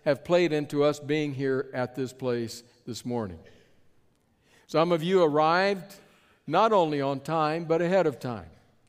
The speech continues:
You got in the line out there, you could breathe easy, you could enjoy the moment, you could look around at everybody who was arriving. You were ready to face the time. Others of you squeezed every possible moment out of last night's and this morning's sleep.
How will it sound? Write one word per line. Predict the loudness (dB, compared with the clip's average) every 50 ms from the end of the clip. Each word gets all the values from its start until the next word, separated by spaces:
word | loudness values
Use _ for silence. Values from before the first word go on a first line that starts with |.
| _ _ _ _ _ _ _ _
You | -6 0
got | 2 4 4 4
in | 2 2
the | 2 4
line | 4 6 6 4 4 4
out | 4 4 2 2 2 0
there, | 0 0 2 2 2 0
you | 0 -2 -2 -4
could | -4 -6
breathe | -2 2 4 4 4 4 4
easy, | 2 2 2 0 -2 -4 -4
you | -4 -4 -4 -8 -6
could | -6 -4 -4
enjoy | -4 -4 0 2 4 4 4 2
the | 0 0
moment, | 2 2 2 2 0 -4 -4 -6
you | -6
could | -6 -4 -2
look | 0 0 0 0
around | 0 0 0 2 2 2 2 0
at | 2 0
everybody | 0 2 2 0 2 2 2 2 2 0
who | 0 -2
was | -2 -2 -2
arriving. | -2 0 2 2 2 2 2 0 0 -2 -4 -4 -6 -12 -20 -20 -20 -20 -18 _
You | -6 -4 0 2
were | 4 4 4
ready | 4 4 4 4 2 2 -2
to | -2 -4
face | -2 0 0 0 -2 -4
the | -10 -12
time. | -12 -12 -12 -12 -12 -14 -18 _ _ _ _ _ _ _ _ _ _ _ _ _ _ _ _ _ _ _ _ -20 _ 0
Others | 4 4 4 4 2 0 0 0
of | -2 0
you | -2 -4 -4 -4 -6 -6 -10 -16 -20 -20 _ _ -20 -20
squeezed | -20 -20 -8 -4 -2 0 0 0 0 -2 -2 -4 -6 -6
every | 0 2 2 2 4 2 2 2
possible | 2 2 2 2 2 0 -4 -8 -2 0 0 0
moment | 0 0 0 0 0 0 -2 -4 -4 -4
out | -2 -2 -2 -2
of | -2 -2 0
last | 0 0 0 -2 -4 -6 -6
night's | -6 -4 -4 -4 -6 -6
and | -8 -6 -6
this | -6 -6 -8 -6
morning's | -6 -6 -4 -4 -6 -8 -8
sleep. | -10 -10 -8 -8 -8 -10